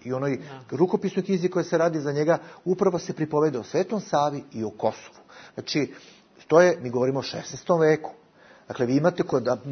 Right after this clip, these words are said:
Speaker 1: patrijarha Danila trećeg u posljednjoj deceniji deve-, e, četrnaestog veka, nekoliko godina posle kosovskog boja, već celu kosovsku priču. I to imate kod Mavra Urbinije hiljadu šesto prve.
Speaker 2: Da.
Speaker 1: Ili to imate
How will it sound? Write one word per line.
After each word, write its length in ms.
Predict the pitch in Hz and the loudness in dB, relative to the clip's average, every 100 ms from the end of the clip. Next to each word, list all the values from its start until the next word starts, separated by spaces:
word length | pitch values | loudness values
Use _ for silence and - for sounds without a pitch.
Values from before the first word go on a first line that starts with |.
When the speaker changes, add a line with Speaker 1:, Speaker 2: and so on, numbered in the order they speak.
| 127 | -6
Speaker 1:
patrijarha 420 | 120 135 170 170 | 0 4 4 2
Danila 360 | 120 123 180 160 | 0 4 6 6
trećeg 460 | - 160 160 123 | 6 4 4 -4
u 40 | 110 | -6
posljednjoj 420 | - 170 240 220 | -2 0 2 2
deceniji 420 | 175 180 220 202 | 4 2 0 -2
deve-, 280 | 147 139 165 | 2 2 2
e, 120 | 127 127 | 0 -6
četrnaestog 520 | - 123 165 208 208 175 | -4 -2 0 0 0 4
veka, 280 | 175 170 - - - | 4 2 -10 -20 -6
nekoliko 400 | - 151 240 240 | -2 2 2 2
godina 540 | 190 139 160 254 262 233 | -2 4 8 8 8 2
posle 260 | 220 214 | 2 2
kosovskog 480 | 202 196 190 - 165 | 2 0 -2 -6 0
boja, 240 | 143 135 - - - | 4 4 2 -14 -12
već 240 | - 123 - | -8 -8 -10
celu 480 | - - 110 151 175 | -16 -12 -6 -4 -4
kosovsku 520 | - 101 120 - 180 | -8 -16 -16 -12 -8
priču. 380 | 214 202 - - - - - - - - | -2 -2 -4 -14 -18 -20 -20 -20 -18 -14
I 80 | |
to 140 | 123 156 | 0 2
imate 240 | 170 - | 2 0
kod 180 | - 139 | -2 0
Mavra 260 | 127 151 180 | 2 4 4
Urbinije 400 | 147 135 165 170 | 2 0 2 0
hiljadu 280 | 175 170 | 2 2
šesto 320 | 160 180 170 160 | 2 0 -2 -4
prve. 400 | 196 233 110 - _ _ _ _ _ _ _ - 135 | 2 2 2 -10 _ _ _ _ _ _ _ -18 -14
Speaker 2:
Da. 120 | 135 117 | -12 -10
Speaker 1:
Ili 100 | 117 | -6
to 140 | 143 | 0
imate 400 | 151 - 247 175 | 2 4 4 4